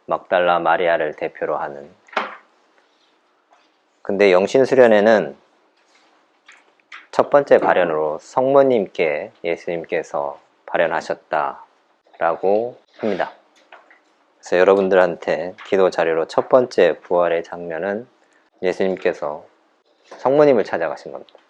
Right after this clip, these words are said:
생각해보면 그렇습니다. 왜 예수님께서 여인들한테 나타났는데 성모님께는 나타났다는 게 복음서에 없을까? 안 나타나신 건가? 성모님은 따로,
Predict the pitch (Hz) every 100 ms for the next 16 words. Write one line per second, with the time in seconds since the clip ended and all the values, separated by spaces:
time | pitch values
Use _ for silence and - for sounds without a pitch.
0 | _ _ _ - 139 143 147 170 160 151
1 | 110 107 131 95 73 80 _ _ _ _
2 | _ 101 98 104 90 - 98 92 85 -
3 | 82 76 - _ _ _ _ _ _ _
4 | _ _ _ _ _ 92 95 104 107 101
5 | 101 85 80 90 82 82 78 76 73 113
6 | 107 104 95 82 85 78 69 71 82 -
7 | 90 80 82 78 76 76 - 80 76 -
8 | 67 - 69 - 71 - _ _ _ _
9 | _ _ _ 87 98 101 - 92 80 82
10 | 73 71 82 - _ _ _ _ _ _
11 | _ _ _ _ - 92 90 85 80 73
12 | 101 95 87 78